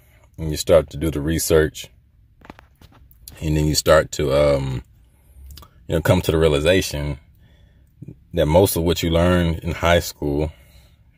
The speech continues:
elementary school, preschool, it's all narratives. Like, a lot of the headlines in America, everything is based on narratives. It's not based on historical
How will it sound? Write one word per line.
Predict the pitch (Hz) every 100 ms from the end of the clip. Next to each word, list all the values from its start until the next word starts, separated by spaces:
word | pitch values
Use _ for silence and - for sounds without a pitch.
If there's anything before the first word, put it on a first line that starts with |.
| - -
elementary | 80 80 78 -
school, | 73 - 76 67
preschool, | - 73 - 73 71 - - - - - -
it's | 90
all | 98 98 98
narratives. | 85 85 80 - - 53 52 - - - _ -
Like, | 76 73
a |
lot | 82 85
of | 82
the | 76
headlines | 82 87 76 80 80 78
in | 69
America, | 69 80 82 - 80 80 - _ - - - - -
everything | - 82 80 85 87 82
is | 73 73 73 - - - -
based | 64 76 78 71 - - -
on | 73 73 73 76 71 - _ - - - - - - - -
narratives. | - 127 104 - - - -
It's | -
not | 78 60
based | 69 76 -
on | 76
historical | 71 - 76 69 - 67